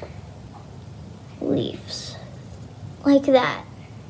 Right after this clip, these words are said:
And then you're gonna do it again on the other side. And feel free to do as many of these leaves as you'd like, 'cause the columbine has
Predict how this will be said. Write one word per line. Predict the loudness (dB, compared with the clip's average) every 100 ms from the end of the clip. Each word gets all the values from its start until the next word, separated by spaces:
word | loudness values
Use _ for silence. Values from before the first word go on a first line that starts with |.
| -16 -14 -14 -14 -14 -12 -12 -12 -14 -14 -14 -14 -12 -10 -12 -12 -12 -12 -8 8
And | 12 12
then | 12 12 12
you're | 12
gonna | 12 12 12
do | 12 12
it | 12 12
again | 10 12 12 12 10 8 0 -6 -14 6
on | 10 12 12 10
the | 10 12
other | 12 12
side. | 10 6 10 10 10 8 -6 -16 -16 -16 -16 -16 -16 -16 -16 -18 -18 -18 -18 -16 -16 -16 -16 -16 -16 -16 -16 -16 -14 -14 -14 -14 -14 -14 -14 -14 -14 -16 -12 -6 0 10
And | 10 12
feel | 12 12
free | 12 12
to | 12 12
do | 12
as | 12 12 12
many | 12 12 12 12 12
of | 12
these | 12 12
leaves | 10 12 12 12
as | 10 12
you'd | 10 12
like, | 12 12 10 6 2
'cause | 8 8 8
the | 4
columbine | 12 12 12 12 12 10
has | 10 8 8